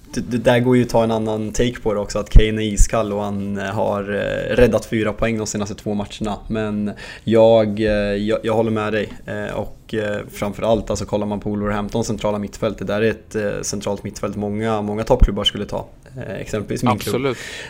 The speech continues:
Speaker 1: Eh, och, eh, det, det känns som att det kommer hända. Vi lyfte ju där förra veckan att vem ska göra målen i Wolves, och känslan är ju sam-, precis samma sak efter den här matchen, att, eh,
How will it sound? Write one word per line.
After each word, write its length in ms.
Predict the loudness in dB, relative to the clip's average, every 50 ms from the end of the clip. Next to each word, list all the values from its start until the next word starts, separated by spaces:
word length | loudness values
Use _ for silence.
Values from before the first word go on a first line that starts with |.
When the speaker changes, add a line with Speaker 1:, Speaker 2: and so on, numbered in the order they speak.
| -12 -8
Speaker 1:
Eh, 400 | -6 -4 -4 -4 -4 -4 -4 -2
och, 480 | -4 -4 -4 -6 -14 -20 -10 -4 -2
eh, 200 | 0 0 0 -2 -4 -8 -14 -18 -12 -8
det, 380 | -2 0 2 2 4 4 2 2
det 100 | 2 2
känns 340 | 2 2 2 2 2 0 0
som 120 | -2 -2
att 120 | -2 -4
det 60 | -6 -6
kommer 220 | -4 -2 0 0
hända. 220 | 0 0 0 -2
Vi 80 | -2 -2
lyfte 320 | -2 -4 -4 -4 -2 0
ju 40 | 2
där 100 | 2 2
förra 260 | 2 0 0 2 2
veckan 340 | 2 2 0 -2 -4 -8 -8
att 260 | -8 -10 -12 -12 -12 -10 -8
vem 360 | -4 -2 0 0 0 0 -2
ska 160 | -4 -4 -2
göra 220 | -2 -2 -2 -2 -2
målen 360 | -4 -4 -4 -2 -2 -2 -2
i 20 |
Wolves, 360 | -4 -4 -6 -8 -8 -8 -8 -8
och 140 | -8 -6
känslan 420 | -6 -6 -6 -6 -6 -6 -6 -4 -4
är 100 | -2 -2
ju 160 | -2 -2 -4
sam-, 280 | -4 -4 -4 -4 -4 -4
precis 340 | -4 -4 -2 -2 -2 -2
samma 200 | -2 -4 -4 -4
sak 300 | -2 0 0 0 0 0
efter 180 | -4 -6 -6 -6
den 60 | -6
här 60 | -6
matchen, 340 | -8 -8 -10 -10 -8 -6 -6
att, 300 | -6 -8 -10 -14 -12 -10
eh, 100 | -8 -8